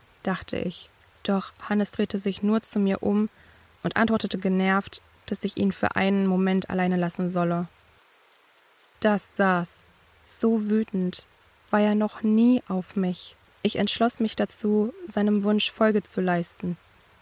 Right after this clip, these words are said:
und blieb am See zurück. Während er Richtung Campingplatz ging, sah ich ihm hinterher und hoffte,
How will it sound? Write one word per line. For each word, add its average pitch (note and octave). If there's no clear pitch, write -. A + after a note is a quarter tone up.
und F#3
blieb G#3
am G3
See F#3+
zurück. F3+
Während G#3
er G#3
Richtung A3
Campingplatz G#3+
ging, G3+
sah G#3+
ich G#3+
ihm G#3
hinterher G3+
und -
hoffte, A3+